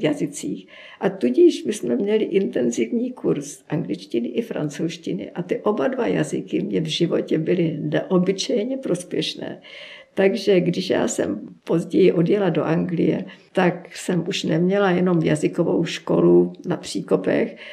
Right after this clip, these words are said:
a hodiny angličtiny na různých školách, ale já jsem měla opravdu intenzivní kurz angličtiny i s některými rodilými, buď to Angličany, nebo Američany.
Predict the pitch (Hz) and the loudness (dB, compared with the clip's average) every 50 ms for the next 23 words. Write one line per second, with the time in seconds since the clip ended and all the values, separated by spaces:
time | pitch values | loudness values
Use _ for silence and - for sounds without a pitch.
0 | - - - - - 151 147 170 180 180 185 202 190 180 175 165 165 165 - - | -18 -14 -4 -2 0 2 4 4 4 4 2 2 4 4 4 4 4 4 2 0
1 | - - - 185 165 175 165 175 170 - - - - 185 175 175 175 170 165 175 | -4 -6 -6 -4 -2 0 2 0 0 0 -6 -4 -2 0 2 4 4 4 4 2
2 | 175 165 160 190 196 - - - - - - - - - - 151 151 - - 180 | 2 2 2 0 -2 -4 -4 -6 -6 -6 -8 -10 -6 -2 0 0 0 0 -2 -6
3 | - - - - - _ _ - 175 165 160 160 165 170 175 - - - 185 180 | -8 -10 -16 -20 -20 _ _ -2 0 2 2 2 2 0 -2 -4 -4 -4 -2 -2
4 | 185 185 180 175 - - 151 - - 180 165 165 160 170 160 156 160 165 156 151 | -2 -2 -2 -4 -4 -6 -8 -8 -4 -2 -2 0 0 0 -2 -2 -2 0 -2 -2
5 | 156 156 180 175 165 165 - - 160 151 - 190 190 180 180 175 190 - - - | 0 0 0 0 0 0 0 0 0 0 0 -2 -2 0 0 0 -2 -4 -10 -12
6 | - 185 180 180 185 - - - - - 151 147 143 165 156 160 156 - - - | -8 -6 -6 -6 -6 -8 -12 -14 -8 -4 -4 -2 -2 0 -2 -2 -2 -2 -8 -10
7 | - - - 165 156 175 180 175 - - - - - - _ _ _ _ - 262 | -8 -8 -4 -4 -2 -4 -4 -6 -10 -16 -20 -20 -20 -20 _ _ _ _ 2 4
8 | 269 277 - - - - 180 180 180 175 - 180 175 180 180 180 180 175 165 156 | 4 2 -2 -4 0 2 2 2 2 0 0 0 2 2 2 2 4 4 4 4
9 | 160 165 156 156 - 180 170 180 175 175 185 175 175 175 165 160 160 180 - - | 4 2 2 2 2 2 2 2 2 2 2 0 0 0 0 -2 -2 -4 -2 -2
10 | 175 170 175 - - - - - 143 151 - 160 170 - - - 170 165 165 170 | -2 -2 -2 -4 -6 -6 -4 -4 -4 -2 -2 -2 -2 -4 -6 -6 -4 -2 -2 -2
11 | - - - 151 143 151 - 180 147 - - - - - - - - - - 151 | -2 -2 -2 -2 -2 -4 -4 -4 -4 -4 -4 -4 -4 -6 -8 -8 -8 -6 -6 -6
12 | 160 | -6